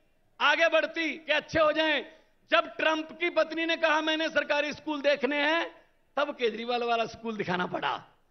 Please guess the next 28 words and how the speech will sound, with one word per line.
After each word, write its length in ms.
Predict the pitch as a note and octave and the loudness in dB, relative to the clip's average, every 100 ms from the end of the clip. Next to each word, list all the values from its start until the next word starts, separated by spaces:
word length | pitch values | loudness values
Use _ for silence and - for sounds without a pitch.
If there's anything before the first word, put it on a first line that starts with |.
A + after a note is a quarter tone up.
| _ _ _ | _ _ _
क्योंकि 180 | F#3+ F#3 | -4 -2
पता 320 | G3+ A3 B3 | 0 2 2
था 120 | A#3 | 4
उनको 320 | A#3 B3 B3 B3+ | 2 0 0 2
कि 100 | B3+ | 2
हमारे 340 | A3+ A3+ A#3 | 2 2 2
वालों 240 | A3+ A3+ | 2 0
में 120 | A3+ A3+ | -2 0
कुछ 180 | A3 | 0
है 180 | F#3 F#3 | 2 2
नहीं, 200 | G3 A3+ | 0 -4
इधर 180 | G#3+ G#3+ | -2 -2
वाला 200 | F#3 F3 | -2 -2
दिखा 300 | E3+ D3 C#3 | -4 -8 -8
देते 260 | B2 G3 A#2+ | -10 -12 -14
हैं। 240 | G#2 - _ _ _ _ _ _ _ | -14 -18 _ _ _ _ _ _ _
तो 60 | E3 | -6
ये 260 | F3+ G#3+ | -2 0
है 80 | A3+ | 0
इनका, 540 | A3 G3+ D#3 G#2+ - _ _ _ _ _ | -4 -4 -6 -8 -14 _ _ _ _ _
ये 220 | G3+ A#3 | -6 -4
है 100 | A#3 | -4
इनका 580 | A3 G#3 G3 - - _ _ _ _ _ _ _ _ | -6 -2 -2 -2 -12 _ _ _ _ _ _ _ _
भारत 340 | D3 F3 G3 - | -4 -2 -2 -8
का 460 | G#3+ G3+ F3+ - - | -10 -10 -12 -16 -8
एजेंडा। 420 | F#3+ F#3+ F3 - - _ _ _ _ _ _ _ _ - | -4 -2 -4 -8 -14 _ _ _ _ _ _ _ _ -8
तो 60 | |
मैं 440 | A#3 C4 C4+ B3 | -6 -4 -4 -6